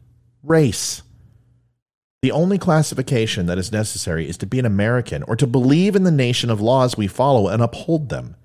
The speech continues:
In fact, the God-given liberties apply to all on American soil. It is, in fact, everyone's right, whether you agree with the country or not. I get how some would find it empowering, separating themselves from the country that makes them powerless at times.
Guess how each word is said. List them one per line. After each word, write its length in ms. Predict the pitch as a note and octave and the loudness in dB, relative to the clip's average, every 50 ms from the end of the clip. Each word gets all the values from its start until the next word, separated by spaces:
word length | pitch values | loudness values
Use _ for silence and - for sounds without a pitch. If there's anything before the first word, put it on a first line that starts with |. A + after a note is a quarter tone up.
| _ _ _ _ _ _ _ _ | _ _ _ _ _ _ _ _
In 100 | - C#3 | -2 0
fact, 260 | C3 - D#3+ D#3 D3+ - | 2 4 4 2 2 2
the 80 | D3 | 0
God-given 600 | A#2+ C3 B2+ C3 C3 B2+ B2 C3 B2+ A2+ A#2+ G#2+ | 0 2 2 0 0 0 0 0 0 0 0 0
liberties 400 | A2+ B2+ C3 D3 B2 G#2+ G#2 G2 | 2 2 2 2 0 0 -2 -4
apply 320 | G2 E2 - - A#2 A#2 A2+ | -6 -6 -4 -2 -2 -2 -2
to 180 | - - - - | -4 -6 -8 -6
all 280 | - B2+ C#3+ C#3+ B2+ G#2+ | -2 0 2 2 2 2
on 100 | F2+ E2 | 0 0
American 360 | D#2+ D#2 D#2 D2+ D2+ - D2 C2+ | -2 -2 -4 -4 -6 -8 -10 -12
soil. 380 | - - - D2+ C#2+ C2+ - - - - - - | -10 -8 -8 -8 -8 -8 -12 -14 -20 -18 -10 -8
It 160 | C#3+ C#3+ - | -6 -4 0
is, 220 | - E3 E3+ D#3 F#3 | 2 2 2 4 2
in 100 | F3 E3 | 2 2
fact, 380 | - - C#3+ A#2+ B2+ A#2+ - - - | 2 2 0 0 0 -2 -6 -4 -2
everyone's 520 | C#3+ C#3+ D#3 D#3 D3+ C#3 D3 C#3+ C3 A#2 | 0 2 2 2 2 4 2 2 0 0
right, 480 | G#2+ G#2+ C#3+ D#3 C#3+ G2+ - - - - _ _ _ _ _ _ _ _ _ _ _ _ | -2 0 0 0 0 -2 -4 -8 -16 -20 _ _ _ _ _ _ _ _ _ _ _ _
whether 200 | - B2+ B2 C3+ | -2 0 0 2
you 160 | C3+ C3 B2+ | 2 2 2
agree 440 | A#2 G2 F2 G2 G#2+ B2+ C3+ C#3+ C3+ | 0 -2 -4 -4 -2 0 0 0 0
with 160 | B2 B2 F#2 | 0 -2 -4
the 60 | F#2+ | -6
country 600 | - - - F2+ E2+ - - F2 F2 F2 F2 - - _ _ _ _ - | -6 -6 -4 -4 -4 -4 -6 -6 -6 -6 -8 -10 -16 _ _ _ _ -6
or 100 | G2+ G2+ | -2 -2
not. 520 | G#2 G#2 A2+ A#2 G#2+ - - - - - - _ _ _ _ _ _ _ _ _ _ _ _ _ _ _ _ _ _ _ _ _ _ _ - | 0 2 2 2 0 0 -4 -8 -16 -20 -20 _ _ _ _ _ _ _ _ _ _ _ _ _ _ _ _ _ _ _ _ _ _ _ 0
I 80 | D3 E3 | 0 2
get 220 | D3 E3 F3+ E3 | 4 4 4 4
how 120 | D#3+ E3+ | 4 4
some 320 | D#3+ - - - C3+ C3 B2+ | 2 2 0 0 0 2 0
would 140 | B2+ A#2+ A#2+ | 0 -2 -2
find 280 | - A2 A2 A2 G#2+ | -4 -4 -4 -2 -2
it 100 | G#2+ G2+ G2 | -2 -2 -4
empowering, 560 | G2 F#2 - A2 F#2+ F#2+ F2+ D#2 C#2+ C#2+ - | -4 -4 -4 -4 -2 -2 -2 -2 -4 -6 -6
separating 500 | - - G#2+ G2+ - G#2+ G2+ G2+ G2+ G2 | -4 -4 -4 -2 -2 -4 -4 -4 -4 -2
themselves 540 | F#2+ F#2 F#2 F#2 - G2+ F2 E2+ F#2+ F#2 - | -2 -2 -2 -4 -2 -2 -2 -2 -2 -4 -6
from 120 | - F#2+ | -6 -6
the 80 | F#2 F#2 | -6 -6
country 380 | - - A2 G2+ F#2+ - G2 | -4 -4 -4 -4 -4 -4 -4
that 180 | F#2 F#2 F2 F2 | -4 -4 -4 -4
makes 280 | F2+ E2+ E2+ - - | -4 -4 -4 -6 -6
them 160 | - G2 G2 G2 | -6 -6 -6 -6
powerless 580 | - - B2 C#3 C3+ B2 G#2+ F2+ E2 - - | -6 -4 -2 0 0 0 0 -2 -4 -6 -8
at 80 | - - | -12 -10
times. 460 | - F#2 E2 D2 C2 C2 - - | -8 -8 -8 -8 -8 -10 -14 -20